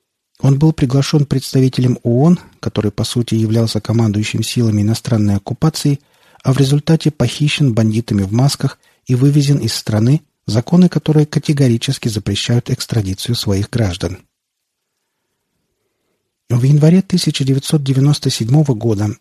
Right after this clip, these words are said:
согласно данным бюллетеня Truth in Media Global Watch от первого июля тысяча девятьсот девяносто восьмого года,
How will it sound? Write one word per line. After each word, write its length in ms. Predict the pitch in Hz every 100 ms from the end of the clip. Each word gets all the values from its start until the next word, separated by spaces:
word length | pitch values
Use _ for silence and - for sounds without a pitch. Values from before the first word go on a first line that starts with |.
| -
согласно 540 | - 135 160 170 160
данным 400 | 117 135 143 131
бюллетеня 640 | 120 110 - 143 135 127 -
Truth 380 | - 127 143 -
in 140 | 123 127
Media 340 | 131 117 127
Global 420 | 117 127 107 104
Watch 360 | 104 151 - -
от 160 | - -
первого 400 | - 110 98 101
июля 360 | 98 113 107 95
тысяча 460 | - 110 - - 98
девятьсот 400 | 110 120 - 98
девяносто 500 | 104 104 101 - 113
восьмого 420 | 110 107 92 92
года, 300 | 131 156